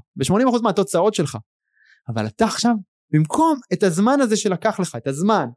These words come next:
את האנרגיות, את המאמץ שלקח לך להשתפר במכירות וללמוד לאהוב ולעשות את זה,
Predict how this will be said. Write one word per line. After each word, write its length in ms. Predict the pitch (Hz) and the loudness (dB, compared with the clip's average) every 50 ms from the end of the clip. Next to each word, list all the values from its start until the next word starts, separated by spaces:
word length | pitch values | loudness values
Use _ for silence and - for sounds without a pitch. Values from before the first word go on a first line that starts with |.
| _ - | _ -20
את 100 | 147 - | -10 -6
האנרגיות, 640 | 160 160 165 180 196 220 240 233 190 151 127 120 - | -4 -2 0 2 4 4 4 2 2 0 -2 -2 -4
את 120 | 147 143 160 | -6 -6 -4
המאמץ 440 | 156 160 160 160 175 220 208 - | -2 0 0 0 2 2 0 0
שלקח 300 | - 156 147 - 202 - | -2 -4 -2 -4 -2 -2
לך 180 | 233 220 - 208 180 | -2 0 0 2 2
להשתפר 540 | 170 170 160 - - 147 - - 220 262 254 | 2 0 -2 -2 -4 -6 0 0 2 2 4
במכירות 600 | 226 220 196 190 180 - - 190 185 220 208 175 151 | 2 2 2 2 0 0 -2 0 2 2 2 2 0
וללמוד 400 | 160 147 151 156 180 214 202 185 | 0 0 0 0 0 -2 -2 0
לאהוב 300 | 170 156 165 208 214 170 | 0 2 4 4 2 2
ולעשות 420 | 165 143 131 123 - 277 294 - | -2 -6 -6 -8 -8 -10 -6 -4
את 80 | 277 190 | -4 -2
זה, 120 | 165 185 | -2 -4